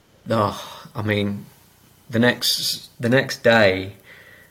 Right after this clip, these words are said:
I mean, when I finished it, f-, every, I've, my legs have never hurt like it. The, it felt like all the injuries you could have were there. Um, the sides of my knees were in agony, the bottoms of my feet were agony. Everything really hurt,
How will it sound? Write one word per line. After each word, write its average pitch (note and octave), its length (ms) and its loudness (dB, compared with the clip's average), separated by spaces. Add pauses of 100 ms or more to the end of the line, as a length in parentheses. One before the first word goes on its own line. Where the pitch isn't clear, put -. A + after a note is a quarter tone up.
(220)
I - 60 -12
mean, A2+ 200 2
when C#3 100 6
I C3 40 6
finished A#2 540 0
it, G#2 120 -2
f-, - 200 -14
every, G#2 380 0 (200)
I've, - 460 -8 (520)
my A2+ 140 -4
legs A#2 240 4
have F2 100 -8
never G#2 200 0
hurt G2 300 2
like G#2 360 2
it. F#2+ 220 -2
The, G#2 160 -8 (600)
it - 160 -8
felt A#2+ 280 2
like G#2+ 280 2
all A2+ 120 -2
the A2 140 4
injuries G2+ 400 -2
you G2 80 -6
could G2 140 -8
have G2+ 500 -2
were G2 160 -4
there. F#2 480 -2 (240)
Um, F#2+ 500 -6 (160)
the - 140 -16
sides G#2+ 420 0
of - 60 -16
my G2+ 80 -4
knees G#2 520 -2
were G2+ 160 -2
in G2+ 80 0
agony, G2+ 440 0
the G2 80 -8
bottoms G#2 400 -4
of G2+ 60 -6
my F#2 80 -6
feet G#2 360 -4
were G2 160 -6
agony. G2+ 540 -4 (200)
Everything G#2 540 -4
really G2 360 2
hurt, F#2+ 360 -4